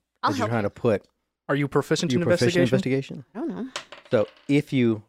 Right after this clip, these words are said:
Speaker 2: it's listed over
Speaker 1: It's a
Speaker 2: there.
Speaker 1: plus four.
Speaker 3: Yeah,
Speaker 2: Uh,
Speaker 3: do you have a little
Speaker 2: n-,
Speaker 3: dot
Speaker 2: no,
Speaker 3: by it?
Speaker 2: yeah.
Speaker 1: No.
Speaker 3: Okay. Uh,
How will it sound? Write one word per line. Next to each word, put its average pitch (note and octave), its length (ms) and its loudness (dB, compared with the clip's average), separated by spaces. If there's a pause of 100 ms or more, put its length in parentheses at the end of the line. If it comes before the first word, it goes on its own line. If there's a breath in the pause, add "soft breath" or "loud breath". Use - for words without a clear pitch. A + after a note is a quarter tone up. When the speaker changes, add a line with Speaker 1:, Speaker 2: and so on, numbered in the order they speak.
(260)
Speaker 2:
it's A2 160 -14
listed B2 260 -4
over G#2+ 200 -2
Speaker 1:
It's F#2+ 120 -4
a - 40 2
Speaker 2:
there. G#2 240 0
Speaker 1:
plus G#3 220 0
four. G#3 400 -2 (440)
Speaker 3:
Yeah, D#3 220 2
Speaker 2:
Uh, - 20 2
Speaker 3:
do C#3+ 120 0
you D3+ 40 4
have D3 80 6
a C3+ 40 6
little C#3 140 4
Speaker 2:
n-, C3+ 60 0
Speaker 3:
dot A#2+ 160 6
Speaker 2:
no, A2 60 0
Speaker 3:
by D3+ 160 4
it? - 120 -6
Speaker 2:
yeah. A2 240 -4 (220)
Speaker 1:
No. G3 80 -2
Speaker 3:
Okay. C#3+ 220 2 (560 soft breath)
Uh, C3+ 300 4